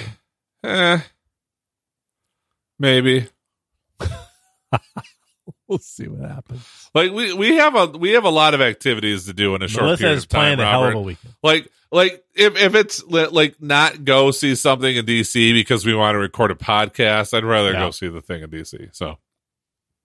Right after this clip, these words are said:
Speaker 1: we could read
Speaker 2: But
Speaker 1: crazy news while we're walking around looking at monuments.
Speaker 2: There we go. We can, we can walk and record at the same time. Live! Live from the Lincoln Memorial.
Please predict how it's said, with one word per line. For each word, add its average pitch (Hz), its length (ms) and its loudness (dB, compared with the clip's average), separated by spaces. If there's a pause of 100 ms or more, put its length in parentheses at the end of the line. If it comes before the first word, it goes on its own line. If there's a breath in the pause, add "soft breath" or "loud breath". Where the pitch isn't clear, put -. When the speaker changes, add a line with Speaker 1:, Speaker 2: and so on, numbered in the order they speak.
(460)
Speaker 1:
we 117 120 4
could 139 120 4
read 139 160 4
Speaker 2:
But 131 100 4
Speaker 1:
crazy 123 260 2
news 113 260 2
while 98 140 0
we're 95 100 -4
walking 98 320 -4
around 95 240 -6
looking 90 220 -12
at 90 80 -12
monuments. 78 580 -18
Speaker 2:
There 143 140 0
we 185 160 0
go. 78 400 -6
We 110 100 0
can, 107 400 -6
we 113 140 0
can 110 240 -4
walk 104 360 0
and 107 80 -6
record 98 380 -4
at 92 80 -6
the 82 80 -14
same 85 260 -8
time. 95 360 -4
Live! 135 600 2 (380)
Live 151 380 4
from 156 160 0
the 135 100 2
Lincoln 135 360 2
Memorial. 90 640 -2